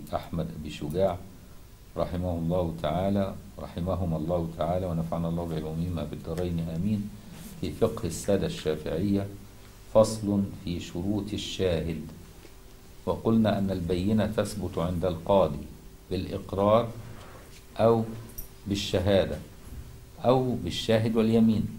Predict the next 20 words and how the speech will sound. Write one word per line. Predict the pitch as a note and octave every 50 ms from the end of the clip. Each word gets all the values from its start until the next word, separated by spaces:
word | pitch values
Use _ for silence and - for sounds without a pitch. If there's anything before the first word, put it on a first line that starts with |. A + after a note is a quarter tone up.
| - - - - - - - - - - - - - - - - - - - -
يبقى | F#2 F2 E2+ F2+
دي | G2 A2 G#2
طريقة | - - F#2+ F#2 G#2 G2+ G2+ G#2+ G2 - - -
إثبات | - - - E2 G2 G#2 G2+ G2+
البينات | F#2 F2+ E2 E2+ F2 E2 E2 D#2+ D#2+ F2+ G#2 G2+ G2+ G#2
عند | F#2+ G#2+ G#2 F2
القضاة. | F2 D#2+ - - D#2 D#2 D2 C#2 - - - - - - - - - - - - - - - - - - - - - - - - - - - - - - - - - - -
أولاً، | F#2 F#2 F2+ G2 G2+ G2+ F#2+ E2+ E2+ E2 F2
إما | G#2 G#2 G2+ G2 F2+ F2+
أن | F#2+ F#2+
يقر | F#2+ F2+ E2+ - - A#2+ B2 A#2+ A2
الإنسان | G2+ G2+ F#2+ G2 F#2+ - - - A#2 A#2+ C3+ D3 - - - - - - - - - - - - - - - - - -
بحق | D#2+ - - A#2 A2 - - - F#2 E2 E2 E2 - - - - - - - - - - - - - - - - - -
في، | - F2+ F2 E2+ - - D#2+ E2 D#2+ E2 - -
لغيره | E2+ F2 F2+ F2 D#2+ G#2+ A2 A2 A2 G#2+ G#2+ G2+ G2+ F#2+ - - - - - - - - - - - - - - - - - - - - -
على | - - - - F2 F#2 F#2 F2+ F2+ F#2
نفسه، | G2+ G#2+ G#2 - - - B2+ B2 C#3+ D3+ D3+ - - - - - - -
ده | E2+ F2 F2
اسمه | - - - F#2+ F2 F2+
إقرار، | F#2 - - F#2+ F#2 G2+ A2+ A#2+ A#2